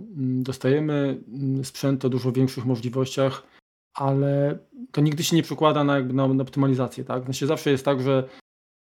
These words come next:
ten, ten sprzęt jest, powiedzmy, nie wiem, dziesięć razy szybszy, ale jak uruchomisz aplikację, to one są szybsze trzy razy.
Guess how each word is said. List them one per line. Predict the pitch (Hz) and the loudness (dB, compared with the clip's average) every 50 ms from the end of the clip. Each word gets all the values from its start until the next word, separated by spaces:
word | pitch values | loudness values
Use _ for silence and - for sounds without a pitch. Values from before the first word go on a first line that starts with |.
| - - | -6 -2
ten, | 143 139 131 | 0 0 0
ten | 135 143 139 135 | 2 2 0 0
sprzęt | 135 - - - 156 151 151 135 - - - _ _ _ _ _ _ _ _ - - 262 | 0 -4 -2 0 2 2 2 0 -2 -8 -16 _ _ _ _ _ _ _ _ -20 -12 -6
jest, | 196 151 143 143 135 - - | 0 2 2 2 2 0 0
powiedzmy, | - 135 135 131 - 143 135 | 0 0 0 0 0 0 2
nie | 135 131 | 2 2
wiem, | 120 123 123 117 | 2 0 -2 0
dziesięć | 120 135 127 147 147 | 0 -2 0 0 0
razy | 143 143 120 123 123 | 2 2 2 2 0
szybszy, | - - 139 131 - - 175 180 185 180 170 - - - | 0 -4 -6 -8 -4 -2 0 2 2 0 -2 -6 -12 -4
ale | - 147 143 151 | -2 0 2 2
jak | 147 139 - 143 | 2 0 0 0
uruchomisz | 143 143 135 151 151 151 139 - | 0 2 2 2 0 2 2 0
aplikację, | 147 139 143 131 147 151 151 151 165 151 | 0 0 0 0 0 0 0 0 0 0
to | 156 - 147 | 0 0 2
one | 147 147 143 | 2 2 2
są | 139 - 143 143 139 135 135 - | 2 2 2 2 2 0 -2 -6
szybsze | - - 139 131 - 139 | -4 -4 -4 0 0 -2
trzy | 131 - - 143 | -2 2 2 4
razy. | 131 131 127 131 | 4 4 2 0